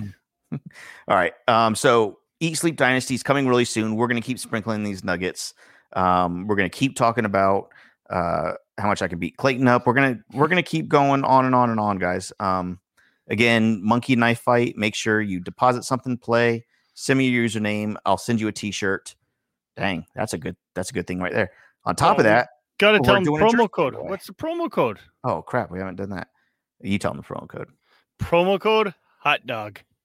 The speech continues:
Speaker 1: All one word. Hot dog. Um, y-, it's, I feel like our audience, the only way they relate to me anymore is by talking about hot dogs.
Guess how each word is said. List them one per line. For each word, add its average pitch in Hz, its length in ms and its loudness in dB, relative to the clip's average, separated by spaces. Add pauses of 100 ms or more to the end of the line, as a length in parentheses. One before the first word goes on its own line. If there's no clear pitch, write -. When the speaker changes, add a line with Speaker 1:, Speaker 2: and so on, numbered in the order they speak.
(120)
Speaker 1:
All 95 180 2
one 101 180 -6
word. 57 260 -8 (460)
Hot - 180 -8
dog. - 240 -16 (640)
Um, 98 500 0
y-, 117 200 -18
it's, - 300 -6 (840)
I 143 140 2
feel 220 160 4
like 196 100 4
our 135 120 4
audience, 147 640 0 (220)
the - 80 -2
only 131 220 2
way 143 180 6
they 135 100 4
relate 113 340 0
to 127 80 -6
me 139 180 -2
anymore 151 480 -6
is 98 260 -2
by - 120 -4
talking 90 200 -4
about 78 160 -4
hot - 160 -14
dogs. - 380 -12